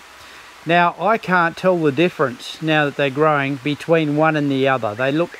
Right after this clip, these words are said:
absolutely identical to my eye. They taste the same. I can't see any difference between them. So, an interesting reference. I don't know if that's supposed to be the case.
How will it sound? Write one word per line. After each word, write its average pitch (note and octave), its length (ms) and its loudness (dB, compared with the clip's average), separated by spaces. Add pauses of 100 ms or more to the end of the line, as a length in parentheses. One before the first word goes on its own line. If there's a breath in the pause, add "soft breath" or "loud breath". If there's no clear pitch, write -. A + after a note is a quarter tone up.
(120)
absolutely D#3+ 1000 -2
identical C#3 760 0
to C3 100 -8
my C3 300 0
eye. D#3+ 360 0 (580 loud breath)
They B2 100 -4
taste F3 420 0
the E3 100 -6
same. E3+ 440 0
I B2 140 -6
can't D#3+ 400 -2
see D3 320 -2
any F3 260 -4
difference D3 460 -4
between D3 480 -2
them. G#2+ 160 -10 (420 loud breath)
So, E3+ 300 2 (440)
an F3 140 2
interesting D#3+ 520 -2
reference. D#3 320 0
I E3+ 160 2
don't F3+ 160 2
know E3 140 2
if E3 100 -2
that's D3 240 0
supposed - 680 0
to E3+ 80 -2
be D3+ 200 2
the C#3 120 0
case. D3 400 0